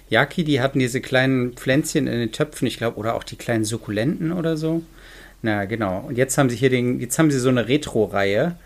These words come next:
äh, mit diesem Macintosh. Und, ähm, ich fand den so witzig, weil der ist so klein, dass die Tastatur einfach nur eine zwei mal acht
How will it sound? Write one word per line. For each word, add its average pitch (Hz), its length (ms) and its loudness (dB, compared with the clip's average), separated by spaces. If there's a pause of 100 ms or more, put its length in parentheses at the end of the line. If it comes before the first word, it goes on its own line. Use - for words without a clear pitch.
(340)
äh, 113 220 0
mit 110 240 -2
diesem 113 460 0
Macintosh. 156 760 0 (600)
Und, 135 380 6
ähm, 120 340 0
ich 151 180 -2
fand 147 280 4
den 127 120 2
so 120 140 -4
witzig, 131 480 -2 (160)
weil 120 400 2
der 110 440 2
ist - 200 -4
so 160 140 4
klein, 117 640 0 (320)
dass - 160 0
die 131 100 -8
Tastatur 135 880 2
einfach 143 460 0
nur 139 220 4
eine 120 380 2
zwei 120 340 4
mal 117 360 2
acht - 500 -6